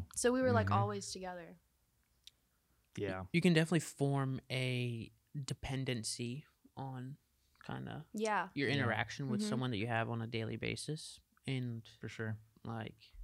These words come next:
Speaker 4: I think that a lot of people that j-, it should be, I don't like using the word normalized 'cause that's a bit of a trend right now. But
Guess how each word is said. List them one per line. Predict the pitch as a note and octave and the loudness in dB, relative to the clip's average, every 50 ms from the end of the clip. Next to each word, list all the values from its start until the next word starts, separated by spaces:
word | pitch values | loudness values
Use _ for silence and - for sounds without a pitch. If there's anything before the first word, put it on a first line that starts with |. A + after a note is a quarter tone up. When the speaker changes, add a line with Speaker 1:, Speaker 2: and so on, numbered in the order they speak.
| - - - - - - - - - - - - | -10 -10 -10 -10 -10 -12 -12 -12 -14 -12 -6 2
Speaker 4:
I | - C3+ F#3 | 4 6 6
think | F3+ A#3+ A#3 A3+ G3+ - | 8 10 10 8 8 8
that | - F#3 F3 C3 A#2 - - - | 8 10 10 10 10 8 4 2
a | B2+ | 2
lot | C3 C3 C#3 D3 D3 | 4 4 6 6 4
of | C#3+ | 4
people | - D3 C#3 C3 - B2+ B2 B2 A#2+ A#2 - - _ _ _ - - _ _ _ _ _ _ _ _ _ - - | 2 2 0 0 0 0 0 0 0 -2 -6 -10 _ _ _ -20 -20 _ _ _ _ _ _ _ _ _ -16 -10
that | - G2+ - - - | -8 -8 -8 -8 -10
j-, | - D#3 - - A#2+ - - - _ _ _ _ - | -12 -12 -12 -12 -14 -16 -18 -20 _ _ _ _ -2
it | C3+ D#3 E3+ | 2 4 6
should | - - C4 G#3+ | 8 8 8 8
be, | F#3+ D#3+ C3 A#2 - - - - | 8 6 6 2 -4 -10 -10 -6
I | G2 C#3 D3 | -2 0 2
don't | C#3 C#3 G#2 | 2 2 2
like | A2+ A#2+ A2+ | 2 0 0
using | A#2 A#2+ A#2 B2 A2+ G#2+ | 0 0 -2 -2 -2 -2
the | G#2+ A2 | -2 -2
word | A2 G2+ G2+ G#2 G2+ | -2 -2 -2 -4 -4
normalized | G2+ G2+ G#2+ G#2+ A2 A2 G#2+ G#2 - - E2+ A2 - - - | -2 -2 -2 -2 -2 -2 -4 -4 -4 -4 -6 -6 -8 -10 -10
'cause | B2 - | -10 -6
that's | - A2+ - - | -6 -6 -6 -8
a | - | -8
bit | - G#2 G2 F#2 | -6 -4 -4 -4
of | G2 - | -4 -6
a | F2+ | -6
trend | - - - - - D#2 F#2+ - - | -8 -8 -8 -6 -6 -4 -4 -6 -6
right | - B2 - - | -6 -6 -6 -6
now. | - - - - - - _ _ - - - _ _ _ | -6 -6 -6 -6 -8 -10 _ _ -20 -20 -20 _ _ _
But | - B2+ A#2+ | 0 0 0